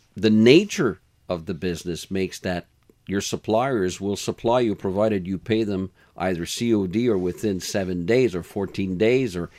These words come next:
if you're a, a long time, uh, person in the industry, you may get twenty-one days to pay. So suppliers don't support the business that much in terms of credit.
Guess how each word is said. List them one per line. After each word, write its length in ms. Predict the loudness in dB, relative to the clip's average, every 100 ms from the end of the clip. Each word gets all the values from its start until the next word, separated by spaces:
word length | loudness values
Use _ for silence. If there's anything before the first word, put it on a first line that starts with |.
| -6
if 240 | -2 0 0
you're 280 | 0 2 0
a, 380 | -2 -4 -8 -12 _ -10
a 100 | -4
long 580 | 2 4 6 4 2
time, 580 | -2 0 2 2 2 0 _ -20 _ _
uh, 220 | -2 -2
person 360 | 0 -2 0 -2
in 120 | 0
the 100 | 0
industry, 320 | -2 -2 0
you 120 | 2
may 180 | 4 4
get 180 | 2 0
twenty-one 480 | -2 -2 0 -2 0
days 320 | 2 0 -2
to 100 | -8
pay. 340 | -6 -4 -4 -8 -16 -20 -2
So 160 | -2
suppliers 720 | 0 -2 0 0 4 2 2
don't 280 | 0 0 0
support 540 | -4 -6 -2 -2 -2 -6
the 80 |
business 540 | -4 -4 -4 -6 -8 -6
that 260 | -6 -6
much 400 | -6 -6 -8 -12
in 220 | -6 -6 -4
terms 320 | -2 -2 -2
of 180 | -10 -8
credit. 400 | 0 0 0